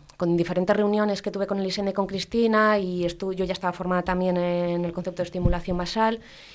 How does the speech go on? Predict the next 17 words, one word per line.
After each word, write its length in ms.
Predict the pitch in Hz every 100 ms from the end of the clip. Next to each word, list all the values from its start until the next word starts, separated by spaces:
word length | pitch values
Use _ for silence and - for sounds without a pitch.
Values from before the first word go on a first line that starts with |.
| - - - _ _ -
y 520 | 240 208 190 175 170
me 120 | 165
for-, 240 | 165 170 170
eh, 100 | 165
aprendí 340 | 165 170 175 190
mucho 380 | 202 202 165
cuando 460 | 160 170 165 165 165
inicié 440 | 160 165 165 170
como 160 | 170 170
invitada 460 | 165 170 180 170 165
en 80 |
la 280 | 160 156 156
comisión 360 | 156 165 160 175
de, 280 | 170 165 165
de 160 | 170
colegios, 520 | 175 185 196 220 214 -
y 480 | 185 175 170 160